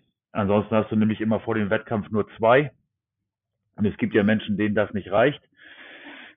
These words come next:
Speaker 1: Ähm, ja, und sonst, äh, ja.
Speaker 2: Ja, da hätte ich direkt eine Frage. Wie, wie läuft denn das mit dem Training?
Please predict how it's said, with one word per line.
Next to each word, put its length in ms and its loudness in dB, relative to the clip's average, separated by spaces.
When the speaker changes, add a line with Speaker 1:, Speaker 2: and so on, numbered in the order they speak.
Speaker 1:
Ähm, 640 2
ja, 340 6
und 260 -4
sonst, 400 0
äh, 280 8
ja. 280 -2
Speaker 2:
Ja, 540 -10
da 80 -10
hätte 200 -4
ich 120 -10
direkt 360 -8
eine 80 -14
Frage. 480 -10
Wie, 260 -6
wie 100 -6
läuft 400 -4
denn 100 -8
das 180 -8
mit 180 -8
dem 180 -10
Training? 460 -12